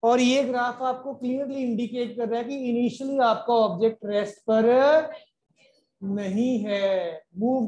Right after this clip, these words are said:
कर रहा है। और इनिशियली इसकी velocity को small u हमने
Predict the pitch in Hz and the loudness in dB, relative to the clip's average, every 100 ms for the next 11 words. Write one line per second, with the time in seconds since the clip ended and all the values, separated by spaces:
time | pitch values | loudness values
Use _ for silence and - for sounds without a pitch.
0 | 226 202 185 190 185 180 262 - _ _ | 0 0 0 -2 0 -2 -4 -10 _ _
1 | _ _ _ _ _ - 202 208 208 214 | _ _ _ _ _ -8 -4 0 0 0
2 | 214 220 226 240 269 262 269 269 269 - | -2 0 2 0 -2 -2 2 2 0 -4
3 | - - _ _ _ _ - 240 196 247 | -14 -20 _ _ _ _ -4 -2 -2 0
4 | 269 233 220 208 196 240 226 254 - 226 | 0 2 0 -2 -2 -2 -2 -4 -4 -4
5 | 220 220 220 247 226 226 226 233 | -2 -2 -2 -2 -2 -2 -4 -4